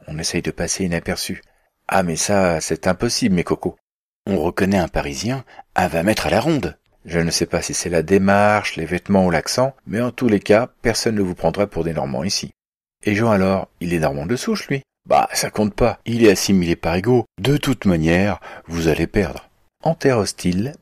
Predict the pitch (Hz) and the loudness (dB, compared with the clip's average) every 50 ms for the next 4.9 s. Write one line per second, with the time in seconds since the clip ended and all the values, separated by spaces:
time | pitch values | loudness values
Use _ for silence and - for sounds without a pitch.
0 | _ _ - 104 - - - 131 131 127 123 107 117 117 113 104 - - 95 - | _ _ -2 -2 0 2 2 2 2 0 -2 0 0 0 0 0 -2 -2 -2 0
1 | - 92 80 - - - - - _ _ _ _ _ _ _ _ 92 87 90 87 | 0 0 0 0 -4 -8 -8 -10 _ _ _ _ _ _ _ _ -4 0 0 2
2 | 87 82 80 - - 76 - - - _ _ _ _ - - 90 82 - 90 90 | 2 0 -2 -4 -8 -10 -10 -12 -18 _ _ _ _ -6 -4 0 2 2 2 2
3 | - - 80 78 - - 85 80 76 76 85 101 110 110 101 - - - - 85 | 2 0 -2 -2 0 0 0 0 0 0 2 4 4 4 2 0 -2 -4 -4 -6
4 | - - - 90 85 - - 82 78 - - - 82 73 71 69 - | -6 -6 -6 -6 -6 -4 -4 -4 -4 -6 -6 -8 -8 -10 -10 -12 -16